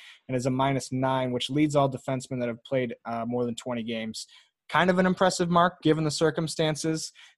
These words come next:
And, uh, you know, David Pope, meanwhile, you talk about risk-free assets, uh,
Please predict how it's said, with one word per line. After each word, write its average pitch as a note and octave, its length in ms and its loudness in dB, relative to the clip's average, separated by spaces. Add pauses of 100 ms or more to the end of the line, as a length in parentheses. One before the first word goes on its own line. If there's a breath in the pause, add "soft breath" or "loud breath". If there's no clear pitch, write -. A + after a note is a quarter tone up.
And, C3 240 4
uh, B2 420 6
you A2+ 60 -2
know, A#2+ 140 0
David C#3 340 0
Pope, D3+ 220 4
meanwhile, B2 520 2
you A#2 120 -2
talk D#3+ 260 2
about A#2+ 300 2
risk-free C#3 640 0
assets, B2+ 640 2 (400 soft breath)
uh, A#2 240 -2